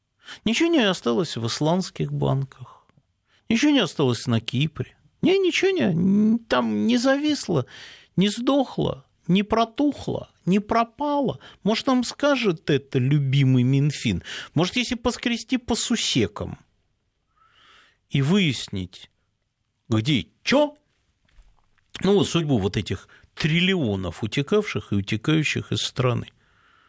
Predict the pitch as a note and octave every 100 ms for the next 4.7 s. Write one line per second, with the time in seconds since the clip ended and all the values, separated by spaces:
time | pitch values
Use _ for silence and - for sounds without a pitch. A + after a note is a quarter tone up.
0 | _ _ _ _ _ _ _ _ _ -
1 | C#4 C#3 F#2 D3 - D3+ C#3+ C3 A#2 A2+
2 | G#2 - A#3+ A#3+ C#3+ A2+ E3+ F#3 - C#3+
3 | C#3 C3 C3 B2 B2+ B2+ A#2+ B2+ D4 A#3+
4 | A2+ A2 G#2 D#3 G#3 -